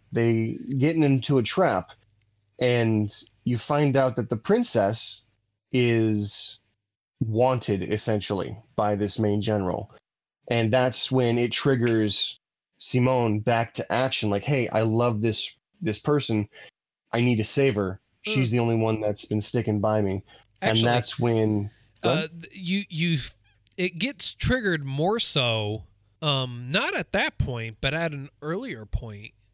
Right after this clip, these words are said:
Speaker 2: with, uh, with the Scorpion General, the female Scorpion General, when she's about to kill Nia.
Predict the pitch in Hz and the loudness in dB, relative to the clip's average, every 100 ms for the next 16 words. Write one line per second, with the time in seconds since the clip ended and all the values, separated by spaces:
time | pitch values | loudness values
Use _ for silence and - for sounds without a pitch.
0 | _ 139 135 139 143 123 120 117 117 117 | _ -12 -6 -6 -4 -4 -4 -4 -4 -6
1 | 117 - 120 - - 185 - 123 110 120 | -8 -6 -4 -2 0 0 0 -2 -2 -4
2 | 113 110 107 - 147 143 123 - 151 165 | -2 -4 -4 -2 -2 0 -2 -2 0 0
3 | 135 113 110 117 113 110 113 _ - - | -2 -6 -4 -4 -4 -6 -8 _ -20 -20
4 | - - 147 196 165 165 160 160 - _ | -12 -4 -2 0 0 0 0 -2 -6 _
5 | - - 254 285 139 120 139 _ _ _ | -4 0 2 0 0 -2 -6 _ _ _
6 | - 147 131 110 98 | -4 0 0 0 -6